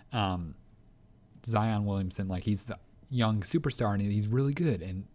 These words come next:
Patrick Mahomes just won the Super Bowl. Like, and, um, Lamar Jackson, too. Like, all these young guys are blowing everyone's socks off in every other sport. nascar is different. I get that.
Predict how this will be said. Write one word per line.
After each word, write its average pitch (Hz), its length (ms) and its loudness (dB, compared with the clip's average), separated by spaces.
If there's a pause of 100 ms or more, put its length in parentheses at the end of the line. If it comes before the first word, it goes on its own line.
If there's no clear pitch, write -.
(120)
Patrick 131 320 0
Mahomes 135 200 0
just 117 200 -6
won 139 100 -2
the 123 60 -2
Super 143 220 0
Bowl. 98 240 -2 (180)
Like, 117 240 -4 (540)
and, 104 260 -2
um, 113 180 -4
Lamar 123 220 2
Jackson, 131 320 0
too. 120 140 -2
Like, 101 180 -2
all 123 140 2
these 151 180 6
young 131 140 4
guys 104 320 2
are 101 260 -6 (680)
blowing 131 300 4
everyone's 120 280 2
socks 107 260 2
off 98 160 -2
in 101 60 -4
every 92 180 0
other 87 120 -4
sport. - 360 -4 (640)
nascar 135 400 6
is 127 80 4
different. 120 400 0
I 104 80 -6
get 98 220 -4
that. 90 280 -6